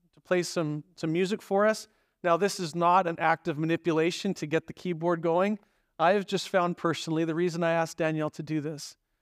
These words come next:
is that sometimes our brain is in so many places out there about all the stuff. And, uh, I just find in my own life, when there's music being played,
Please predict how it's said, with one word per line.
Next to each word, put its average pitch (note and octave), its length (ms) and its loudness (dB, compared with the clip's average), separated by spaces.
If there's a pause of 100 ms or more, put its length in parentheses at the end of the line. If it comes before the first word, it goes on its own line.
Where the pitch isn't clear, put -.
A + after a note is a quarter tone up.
(160)
is E3 80 0
that F3+ 100 0
sometimes G3+ 500 0
our F#3 100 2
brain F3+ 320 0
is C#3+ 160 -2
in D3 100 -6
so E3+ 260 -2
many G3 220 -2
places E3 580 -2
out F3 220 -2
there D3 400 -2
about D#3+ 240 -2
all F3 180 2
the E3 120 -2
stuff. - 520 -4 (1000)
And, D#3 280 0
uh, D3 260 -2 (140)
I F3+ 120 0
just F3+ 200 -2
find G3+ 240 2
in F#3 100 -2
my F3 180 2
own F3 140 0
life, D#3 440 2 (160)
when E3 260 -2
there's E3 200 0
music F3 380 0
being E3+ 260 2
played, D3 400 -2